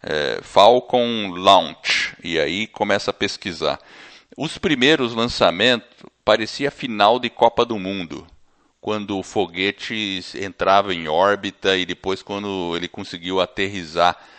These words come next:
Você vê a empresa inteira, o pessoal entrando, gritando, pulando de alegria porque eles conseguiram lançar o foguete. Isso tem uma explicação, porque eles já tinham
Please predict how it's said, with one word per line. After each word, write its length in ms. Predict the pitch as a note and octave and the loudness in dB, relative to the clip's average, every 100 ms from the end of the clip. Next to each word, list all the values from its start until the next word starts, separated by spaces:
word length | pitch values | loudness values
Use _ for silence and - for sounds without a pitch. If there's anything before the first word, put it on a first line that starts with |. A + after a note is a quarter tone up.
| - _ | -20 _
Você 280 | - G2 A#2 | -12 -6 -6
vê 180 | A2 A2+ | -2 0
a 40 | |
empresa 640 | B2 A#2+ _ A#2+ C3 A#2+ B2+ | 0 -4 _ -2 -2 -4 -6
inteira, 680 | B2 - _ B2 B2+ A2 | -8 -10 _ 0 2 2
o 40 | F#2+ | 0
pessoal 560 | - G#2 - G2+ A2 | -4 -8 -2 2 2
entrando, 680 | A2+ F#2+ - G2+ A2+ A2+ G2 | 0 -4 -10 -6 -4 -4 -8
gritando, 1040 | F#2+ G2+ - _ _ - B2+ B2 G#2+ F#2 F2 - | -12 -12 -14 _ _ -2 0 0 -2 -10 -12 -8
pulando 540 | B2+ G#2+ G2+ C3+ B2 | -4 0 2 2 0
de 120 | G#2+ | 0
alegria 600 | A#2 B2 G2+ F#2+ G#2+ A#2+ | 2 2 0 -2 -4 -2
porque 320 | B2 A2 - A2+ | -4 -10 -6 -6
eles 220 | G#2+ - | -6 -10
conseguiram 760 | - C3 - G#2 G2+ A2 A#2 A2 | -14 -14 -10 -12 -6 -6 -4 -6
lançar 420 | G2 - - F#2+ | -8 -6 -2 0
o 160 | F#2 F2+ | -2 -8
foguete. 640 | - F#2 D#2+ B1 - - - - _ - | -8 -10 -8 -10 -12 -20 -20 -20 _ -10
Isso 540 | A2+ C#3+ - - - - _ _ _ | -6 -4 -6 -10 -12 -16 _ _ _
tem 140 | G#2 | -4
uma 120 | A2+ | -2
explicação, 680 | B2 - A#2 C#3+ D3+ - A#2 | -6 -6 -4 -2 -2 -2 -2
porque 240 | A2 F#2 G2 | -2 -6 -4
eles 140 | G2 | -4
já 120 | G2 | -4
tinham 400 | F#2 - B2+ D3 | -4 -6 -6 -8